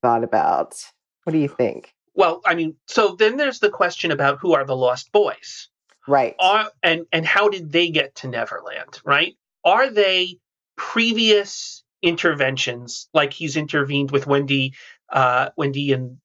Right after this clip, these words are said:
Speaker 2: the boys,
Speaker 1: Mm-hmm.
Speaker 2: Wendy, John, and Michael, or are, are they not from, how, how did he get them? Where did, where did they come from? How did he gather them?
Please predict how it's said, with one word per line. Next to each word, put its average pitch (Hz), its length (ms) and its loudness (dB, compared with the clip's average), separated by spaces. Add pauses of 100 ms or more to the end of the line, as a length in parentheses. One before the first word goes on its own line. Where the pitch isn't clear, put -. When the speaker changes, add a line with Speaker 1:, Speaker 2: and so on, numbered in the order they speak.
Speaker 2:
the - 100 -2
boys, 156 600 0 (100)
Speaker 1:
Mm-hmm. 147 520 -2
Speaker 2:
Wendy, 143 200 0
John, 139 180 2
and 127 100 -6
Michael, 165 460 0 (400)
or 170 340 4 (160)
are, 202 480 4 (140)
are 180 180 0
they 185 580 0 (180)
not 156 600 -2 (360)
from, 131 440 -2 (640)
how, - 160 0
how - 180 2
did 330 140 -4
he 302 160 -6
get 196 240 -2
them? - 140 -12 (240)
Where 208 240 2
did, 262 140 -4
where 233 140 2
did 294 160 -6
they 254 160 -2
come 196 260 -4
from? 180 160 -2
How 180 220 -2
did 202 140 -6
he 175 160 -12
gather 127 420 -4
them? - 240 -10